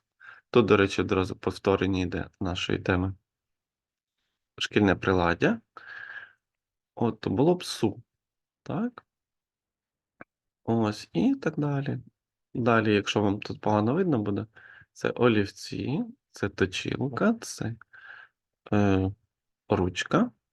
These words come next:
і це резинка. І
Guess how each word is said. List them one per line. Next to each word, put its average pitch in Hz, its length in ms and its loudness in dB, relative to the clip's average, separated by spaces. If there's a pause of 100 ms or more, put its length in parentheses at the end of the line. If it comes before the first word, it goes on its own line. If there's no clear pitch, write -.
(320)
і 214 240 0
це 147 320 -4 (200)
резинка. 110 560 -2 (1300)
І 226 340 4